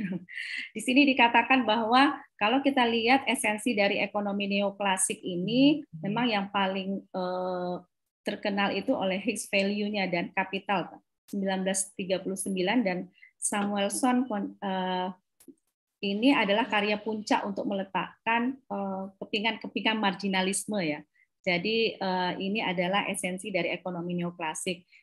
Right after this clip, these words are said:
Dan kalau dilihat dari batas waktu, batas waktu logisnya kapan sebenarnya ekonomi neoklasik dikatakan mati, oleh, eh, Kolander ini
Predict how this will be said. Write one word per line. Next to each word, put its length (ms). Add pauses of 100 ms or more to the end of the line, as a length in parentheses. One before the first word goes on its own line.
Dan 320
kalau 320
dilihat 480
dari 640 (880)
batas 480
waktu, 720
batas 320
waktu 240
logisnya 640
kapan 400
sebenarnya 480
ekonomi 440
neoklasik 520
dikatakan 640
mati, 480 (400)
oleh, 400
eh, 220 (100)
Kolander 480
ini 320